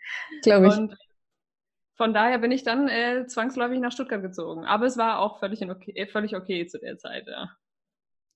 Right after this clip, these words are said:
Speaker 1: Das ist ja verrückt. Und, äh, da hast du dann was studiert, wenn du mit Jugendlichen und Familien, äh, gearbeitet hast?
Speaker 2: Ich hab, äh, soziale Arbeit beziehungsweise Schrägstrich Sozialpädagogik studiert. Das war so ein gemeinsamer Studiengang.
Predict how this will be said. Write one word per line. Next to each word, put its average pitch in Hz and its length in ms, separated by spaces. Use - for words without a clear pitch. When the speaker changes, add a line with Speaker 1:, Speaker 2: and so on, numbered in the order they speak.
Speaker 1:
Das 233 200
ist 226 40
ja 220 60
verrückt. 196 400
Und, 202 320
äh, 202 120
da 208 120
hast 247 200
du 269 60
dann 226 180
was 226 220
studiert, 277 400
wenn 226 140
du 226 140
mit 196 180
Jugendlichen 240 420
und 226 80
Familien, 226 480
äh, 247 280
gearbeitet 262 580
hast? 330 260
Speaker 2:
Ich 254 120
hab, 330 200
äh, 247 160
soziale 254 420
Arbeit 233 520
beziehungsweise 220 840
Schrägstrich 220 520
Sozialpädagogik 214 880
studiert. 208 420
Das - 160
war 185 160
so 185 140
ein 190 420
gemeinsamer 190 480
Studiengang. 226 600